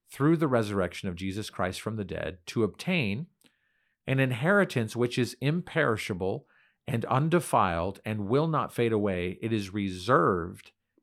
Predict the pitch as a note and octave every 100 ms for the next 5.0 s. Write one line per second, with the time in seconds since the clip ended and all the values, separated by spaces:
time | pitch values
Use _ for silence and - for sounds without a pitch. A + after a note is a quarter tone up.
0 | _ G2+ G2 D3 D3 A#2+ G#2 - B1+ G1+
1 | G#1 _ _ _ _ _ _ _ _ _
2 | - D3+ A#2 G#2+ - G#2 - F#3 G#3+ -
3 | F#2+ F2+ F#2+ F2+ - A2+ A2 A2 F#2+ F#2
4 | E2+ E2+ E2 B2+ F3 G3+ - G#2 A2